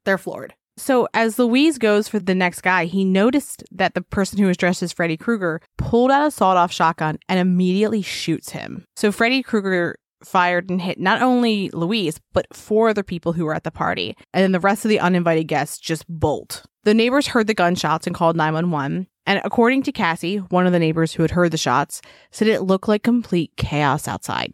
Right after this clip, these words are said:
Speaker 2: There were people running everywhere. Three men from the party were transported to the hospital via paramedics. One woman drove herself to another hospital, but she crashed on the way.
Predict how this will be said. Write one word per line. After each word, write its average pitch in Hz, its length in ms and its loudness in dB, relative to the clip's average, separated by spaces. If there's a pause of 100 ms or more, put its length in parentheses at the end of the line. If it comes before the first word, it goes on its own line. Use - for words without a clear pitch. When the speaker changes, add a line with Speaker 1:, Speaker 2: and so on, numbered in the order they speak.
Speaker 2:
There 170 160 0
were 170 80 4
people 175 280 0
running 156 360 0
everywhere. 92 600 -6 (220)
Three 254 220 4
men 226 240 4
from 208 140 0
the 190 100 2
party 156 540 0
were 170 180 -2
transported 190 600 -4
to 233 60 -8
the 240 120 -4
hospital 160 640 0 (320)
via 170 160 2
paramedics. 170 720 -2 (340)
One 196 220 2
woman 233 200 4
drove 190 200 2
herself 175 460 0
to 175 120 -2
another 165 320 2
hospital, 202 600 0
but 180 120 -4
she 170 100 -8
crashed 151 440 -2
on 180 80 -2
the 156 100 -2
way. 156 380 -2